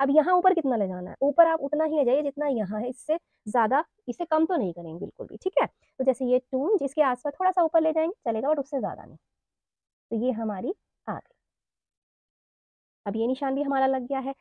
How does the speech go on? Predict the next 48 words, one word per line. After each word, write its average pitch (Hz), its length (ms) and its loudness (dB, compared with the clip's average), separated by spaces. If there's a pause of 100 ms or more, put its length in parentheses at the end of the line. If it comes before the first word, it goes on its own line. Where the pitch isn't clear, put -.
(180)
अब 311 140 6
इसके 370 220 0
बाद 320 220 2
हमने 320 280 0
नीचे 302 300 0
के 320 120 -2
marking 269 380 -4
के 240 120 -2
लिए 226 140 0
क्या 247 160 -4
करना 220 240 -2
है, 349 80 0 (240)
ये 285 140 2
जो 440 140 4
portion 269 380 0
है 240 180 -4
इसको 269 220 -6
यहाँ 269 240 -2
से 277 140 -4
यहाँ 226 260 0
तक 302 120 -2
measure 185 260 2
करना - 260 -10
है 170 80 -4
कि 247 180 -6
ये 302 140 0
कितना 151 320 -6
है, 143 140 -14 (400)
ठीक 427 140 8
है। - 80 6 (200)
तो 202 120 2
यहीं 302 240 6
से 427 140 6
उठाएंगे 330 440 4
और 349 160 2
हम 311 80 4
इसका 311 260 -4
हाफ, 190 280 2 (120)
उसके 285 180 -2
लिए 294 160 2 (160)
करने 254 200 4
की 302 100 -2
ज़रूरत 294 260 4
नहीं 285 120 2
है 285 80 4
divide, 269 280 0 (400)
ऐसे 226 240 0
करो 262 260 2